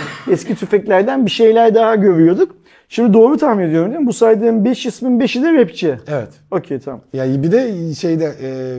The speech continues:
Speaker 2: rapte de artık old school ve new school falan diye değişiyor.
Speaker 1: Ben
Speaker 2: Bunlar
Speaker 1: bu
Speaker 2: yeni
Speaker 1: isimlerden
Speaker 2: nesil rapçiler.
Speaker 1: sadece, e, Ezel'i biliyorum mesela. Geri
Speaker 2: Sezen
Speaker 1: kalanını
Speaker 2: Aksu altıncıymış bu arada direkt.
Speaker 1: Ha, altıncı direkt kafadan. Yani en azından beşken altıya düşmüş. Okey,
Speaker 2: Ama mesela
Speaker 1: tamam.
Speaker 2: hadi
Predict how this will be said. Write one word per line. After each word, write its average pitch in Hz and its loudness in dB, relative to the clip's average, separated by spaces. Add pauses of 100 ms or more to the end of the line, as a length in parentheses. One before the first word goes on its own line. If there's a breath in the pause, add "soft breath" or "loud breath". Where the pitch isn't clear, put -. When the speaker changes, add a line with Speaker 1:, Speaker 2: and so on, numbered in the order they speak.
(200)
Speaker 2:
rapte 151 -4
de 160 -6
artık 147 -10
old 151 -6
school 151 -12
ve 151 -6
new 147 -8
school 147 -14
falan 147 -12
diye 143 -8
değişiyor. 127 -4
Speaker 1:
Ben 226 2
Speaker 2:
Bunlar 277 0
Speaker 1:
bu 262 0
Speaker 2:
yeni 262 0
Speaker 1:
isimlerden 277 -2
Speaker 2:
nesil 302 0
rapçiler. 247 -6
Speaker 1:
sadece, 285 -2
e, 202 0
Ezel'i 220 0
biliyorum 139 0
mesela. 131 -8
Geri 147 -2
Speaker 2:
Sezen 160 -2
Speaker 1:
kalanını 160 -2
Speaker 2:
Aksu 180 -4
altıncıymış 175 -4
bu 127 -12
arada 113 -14
direkt. 110 -14
Speaker 1:
Ha, 214 2
altıncı 202 4
direkt 156 0
kafadan. 139 -10
Yani 160 -8
en 185 -6
azından 185 -4
beşken 233 0
altıya 170 -2
düşmüş. - -20
Okey, 165 -4
Speaker 2:
Ama 190 0
mesela 196 -2
Speaker 1:
tamam. 190 -2
Speaker 2:
hadi 190 0